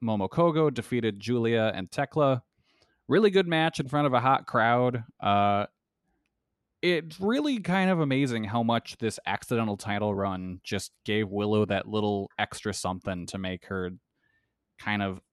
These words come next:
go to the next level as a performer. But yeah, this was a good match. I went three and a half stars on it. Then night two on the fifth, we had the Strong Women's title match, Julia defeating Willow Nightingale to become the new champion. Uh,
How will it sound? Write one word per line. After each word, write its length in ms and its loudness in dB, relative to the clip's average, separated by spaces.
go 260 4
to 140 -4
the 100 -2
next 320 -4
level 320 0
as 120 -8
a 60 -14
performer. 560 -10
But 80 -2
yeah, 100 2
this 180 -2
was 120 0
a 40 -6
good 160 0
match. 260 -2
I 40 2
went 120 -2
three 160 -4
and 60 -2
a 80 -2
half 100 -2
stars 320 0
on 160 0
it. 120 -2
Then 400 0
night 240 -4
two 240 -2
on 160 -2
the 60 -6
fifth, 460 -4
we 200 -6
had 500 -4
the 200 -4
Strong 500 2
Women's 300 -2
title 300 0
match, 380 -2
Julia 480 4
defeating 580 -2
Willow 240 2
Nightingale 460 -4
to 80 -2
become 380 -4
the 100 -4
new 320 -6
champion. 720 -4
Uh, 360 4